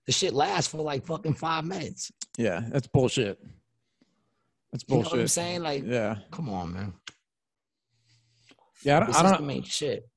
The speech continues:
Speaker 2: Yeah, I don't, I don't know
Speaker 1: And they
Speaker 2: what
Speaker 1: should have brought that kid up on perjury charges, but they didn't.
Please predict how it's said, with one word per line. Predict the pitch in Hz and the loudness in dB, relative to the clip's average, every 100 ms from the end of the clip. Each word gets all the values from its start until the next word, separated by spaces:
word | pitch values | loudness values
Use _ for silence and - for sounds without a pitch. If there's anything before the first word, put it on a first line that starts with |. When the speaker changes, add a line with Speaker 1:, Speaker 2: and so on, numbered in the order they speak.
| - | 4
Speaker 2:
Yeah, | 165 135 | 8 8
I | |
don't, | 175 190 | 6 6
I | 156 | 6
don't | 185 | 6
know | 185 170 | 8 8
Speaker 1:
And | 160 | 8
they | |
Speaker 2:
what | 170 | 8
Speaker 1:
should | 156 | 4
have | 139 | 4
brought | 147 | 6
that | 143 139 | 6 4
kid | 147 | 2
up | 143 147 | 0 0
on | 143 | -2
perjury | - - 131 117 | 0 -2 -4 -10
charges, | 101 110 95 92 | -8 -8 -10 -10
but | 87 110 | -8 -6
they | 120 | -4
didn't. | 127 202 90 | -4 -6 -8